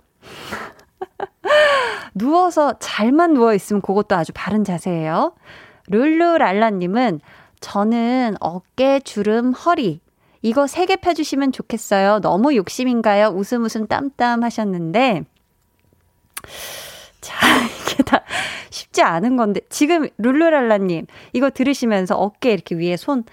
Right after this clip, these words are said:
이렇게 각자 이렇게 손 올려놓고 어깨 쫙 펴고, 주름은 어떻게 제가 못 도와드려요.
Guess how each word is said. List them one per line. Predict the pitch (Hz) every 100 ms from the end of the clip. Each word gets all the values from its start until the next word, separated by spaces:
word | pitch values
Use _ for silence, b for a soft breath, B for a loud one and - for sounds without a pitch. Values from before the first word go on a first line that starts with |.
| B B
이렇게 | _ -
각자 | - - 185
이렇게 | 170 -
손 | 262
올려놓고 | 185 180 175 -
어깨 | - 208
쫙 | - -
펴고, | - 233 233 320 427 B B B
주름은 | - 254 320 320 277 202
어떻게 | 170 - -
제가 | 202 175 170
못 | 160 190 220
도와드려요. | 277 214 175 160 156 160 175 160